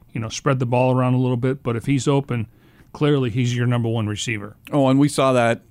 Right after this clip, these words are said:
Speaker 2: out of the gate week one against the forty-niners. What was it, fourteen catches, sixteen targets, and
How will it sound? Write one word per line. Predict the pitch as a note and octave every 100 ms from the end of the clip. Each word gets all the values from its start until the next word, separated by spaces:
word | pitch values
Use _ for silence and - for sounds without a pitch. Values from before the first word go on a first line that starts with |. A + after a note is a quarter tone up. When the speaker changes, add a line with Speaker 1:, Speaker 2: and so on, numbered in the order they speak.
| _
Speaker 2:
out | A#2+ A#2+
of | G#2
the |
gate | A2 C#3 C3 -
week | A#2+ B2+
one | A2 C3 C#3 A#2+ A#2 A#2
against | A#2+ A#2 A2+ -
the |
forty-niners. | G#2 A#2+ A2+ A#2 C3 A2
What | G#2+ B2+
was | C3 A2+
it, | A2+
fourteen | - C3+ C3 C#3 C3
catches, | C3+ C3 - C#3 C3+
sixteen | - - C#3+ - C#3+ C3+
targets, | B2+ C3+ C3+ B2+ C3+ -
and | C3 B2 B2